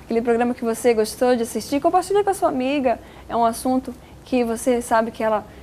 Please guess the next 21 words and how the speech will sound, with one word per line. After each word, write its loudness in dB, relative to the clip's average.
é, -2
precisa -2
receber, 2
uma -2
informação 0
bacana. 0
Compartilha 2
lá 4
com -4
seus -2
amigos, -2
pega 4
o 0
link 0
ali, 0
eu 2
tenho 0
feito 0
muito -2
isso. -4
Compartilho -2